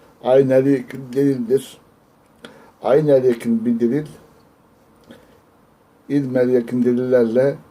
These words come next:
nes edilemez. Aynel yekin bir delilin inkarı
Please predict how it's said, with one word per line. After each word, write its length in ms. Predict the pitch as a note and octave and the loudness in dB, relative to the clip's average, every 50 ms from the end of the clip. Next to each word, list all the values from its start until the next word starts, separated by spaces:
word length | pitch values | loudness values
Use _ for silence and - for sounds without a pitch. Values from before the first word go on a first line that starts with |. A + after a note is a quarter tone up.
| _ | _
nes 380 | A2+ A#2 A#2+ A#2+ A#2 - - - _ | -6 -4 -4 -4 -6 -10 -16 -18 _
edilemez. 840 | - A#2 A#2 A2+ A#2 A#2+ B2+ B2+ A#2+ A2 - D#2 - - - - - - _ _ _ _ _ _ _ _ _ _ _ _ - _ - - _ - _ _ _ - | -6 -6 -4 -2 0 2 4 4 4 2 0 -4 -10 -18 -20 -20 -20 -20 _ _ _ _ _ _ _ _ _ _ _ _ -20 _ -20 -20 _ -20 _ _ _ -4
Aynel 460 | A#2 C3 C#3+ D3 C#3 C3+ B2+ B2 B2 | 0 2 2 2 4 2 2 2 2
yekin 540 | B2+ A#2+ A#2 - - A#2+ A#2+ A2+ G#2+ A2 A2+ | 2 0 0 -2 0 2 2 2 2 -2 -6
bir 400 | B2+ B2+ B2+ A#2 G#2+ - - - _ _ _ _ _ _ _ _ _ _ | -6 -4 -4 -6 -6 -8 -14 -20 _ _ _ _ _ _ _ _ _ _
delilin 520 | B2+ B2+ B2 B2 A#2+ A#2 A#2+ A#2+ A2+ G#2 A2 - - - _ _ _ _ _ _ _ _ _ _ _ _ _ _ _ _ _ _ _ _ _ - | -2 0 0 2 2 4 4 2 2 -2 -6 -12 -20 -20 _ _ _ _ _ _ _ _ _ _ _ _ _ _ _ _ _ _ _ _ _ -6
inkarı 760 | A#2+ A#2+ A#2+ A#2 - A#2+ A#2 A2+ A2+ A2+ A#2+ C3+ C#3+ C#3 | -4 -2 -2 -2 0 0 2 2 2 2 4 4 2 2